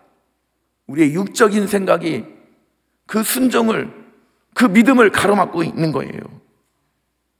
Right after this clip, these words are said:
예수 안에 있으라는 거예요. 예수님을 믿으라는 거예요. 그런즉 누구든지 그리스도 안에 있으면 새로운 피조물이라고 했어요.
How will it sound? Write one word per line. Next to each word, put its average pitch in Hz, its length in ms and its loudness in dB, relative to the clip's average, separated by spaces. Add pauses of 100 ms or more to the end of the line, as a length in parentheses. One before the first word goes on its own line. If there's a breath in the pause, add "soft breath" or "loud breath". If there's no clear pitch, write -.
(1500)
예수 220 340 2
안에 196 220 2
있으라는 120 420 -4
거예요. - 240 -14 (1300)
예수님을 269 640 4
믿으라는 202 500 -2
거예요. - 140 -14 (960)
그런즉 233 520 4
누구든지 262 1000 2 (300 soft breath)
그리스도 277 640 6
안에 262 240 6
있으면 226 560 -2 (360)
새로운 - 760 -8
피조물이라고 - 480 -8
했어요. - 240 -20